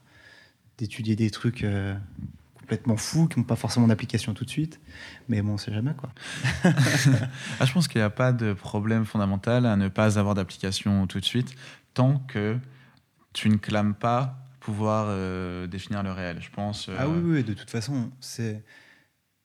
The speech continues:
Speaker 1: enfin, je sais pas si, euh, tout le monde est comme ça. Enfin, moi, en tout cas, je considère que, à,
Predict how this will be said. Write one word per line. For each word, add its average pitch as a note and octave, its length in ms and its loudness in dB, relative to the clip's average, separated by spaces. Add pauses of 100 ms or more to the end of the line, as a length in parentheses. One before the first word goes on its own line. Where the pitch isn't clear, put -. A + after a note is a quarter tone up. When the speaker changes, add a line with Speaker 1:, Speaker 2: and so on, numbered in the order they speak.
(180)
Speaker 1:
enfin, - 180 -6
je A2+ 100 -4
sais B2+ 140 -6
pas C#3+ 140 -2
si, B2+ 400 -6
euh, G#2+ 220 -6
tout - 180 -10
le A#2 40 -2
monde A2+ 100 -6
est G#2+ 40 -6
comme B2 140 -2
ça. D3 180 -2
Enfin, A#2 240 -4
moi, A#2 320 0
en A#2+ 80 2
tout - 140 -12
cas, C#3+ 300 -4 (840)
je - 160 -18
considère C3 480 -4
que, G#2+ 480 -4
à, - 180 -10